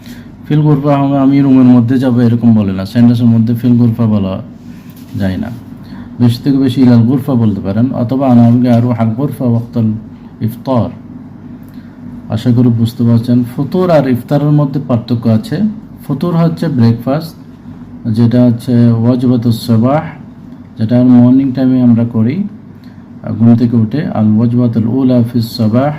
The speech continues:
বাদাল ইস্তিকাজ। আর হচ্ছে ইফতার, ইফতার মানে হচ্ছে ওয়াক্ত কাসরে সিয়াম, ওয়াক্ত কাসরে সিয়াম, ওয়াক্ত মানে সময়, কাসর মানে ভাঙ্গা, সিয়ামকে ভাঙ্গা,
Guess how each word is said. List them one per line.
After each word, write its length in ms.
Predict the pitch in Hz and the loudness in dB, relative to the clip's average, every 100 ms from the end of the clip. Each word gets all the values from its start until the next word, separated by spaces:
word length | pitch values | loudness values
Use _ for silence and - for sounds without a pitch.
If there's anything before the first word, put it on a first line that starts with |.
| - | -4
বাদাল 480 | 113 120 117 117 107 | 0 2 2 0 -2
ইস্তিকাজ। 840 | 104 - 104 110 120 110 - - - - - - - - - - - - - - | -4 -6 -6 -2 0 0 -2 -14 -18 -18 -20 -20 -20 -20 -20 -20 -20 -20 -16 -2
আর 180 | 117 113 | 2 2
হচ্ছে 280 | 131 123 147 | 0 -2 -4
ইফতার, 500 | 127 117 - 156 156 - | -6 -6 0 0 0 -4
ইফতার 280 | 123 - 143 | -10 -4 -2
মানে 260 | 147 143 143 | 0 0 0
হচ্ছে 220 | 135 139 | -2 -2
ওয়াক্ত 480 | 127 139 - - 139 - | -2 -2 -6 -6 -6 -4
কাসরে 380 | 143 - 139 | -6 -4 -4
সিয়াম, 560 | 123 - 123 131 120 104 | -4 0 2 4 2 0
ওয়াক্ত 340 | 117 117 147 - | -2 -4 -8 -6
কাসরে 420 | 135 120 - 185 | -6 -8 -6 -6
সিয়াম, 720 | 214 - - 123 135 117 98 - - - - - - - - | -6 -8 -2 2 2 2 -2 -8 -18 -20 -20 -20 -20 -14 -10
ওয়াক্ত 240 | 127 - | -8 -4
মানে 260 | 151 151 147 | 0 0 0
সময়, 400 | 147 139 139 139 | -2 -2 -2 -2
কাসর 280 | 143 135 - | -4 -4 0
মানে 200 | 143 139 | 2 2
ভাঙ্গা, 520 | 127 107 120 131 190 214 - - - - - - | 2 4 2 2 0 -4 -8 -20 -20 -20 -20 -12
সিয়ামকে 480 | - 135 143 135 | -2 0 0 2
ভাঙ্গা, 400 | 127 120 120 101 | 2 4 4 2